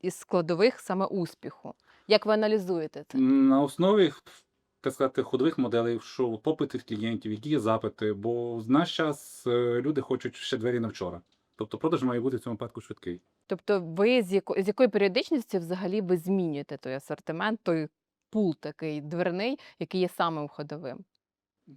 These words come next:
Speaker 2: Не скажу.
Speaker 1: Ну, а, а чому?
Speaker 2: Ну, комерційна таємниця.
Speaker 1: Ну, давай, припустимо, раз на рік.
Speaker 2: Ні, частіше.
Speaker 1: Частіше?
Speaker 2: Частіше.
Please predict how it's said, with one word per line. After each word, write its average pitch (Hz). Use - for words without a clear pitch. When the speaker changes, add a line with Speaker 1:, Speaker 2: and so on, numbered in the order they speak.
Speaker 2:
Не 110
скажу. 175
Speaker 1:
Ну, 233
а, -
а 202
чому? 190
Speaker 2:
Ну, 139
комерційна 175
таємниця. 107
Speaker 1:
Ну, 202
давай, 190
припустимо, 190
раз 240
на 220
рік. 151
Speaker 2:
Ні, 131
частіше. 101
Speaker 1:
Частіше? -
Speaker 2:
Частіше. -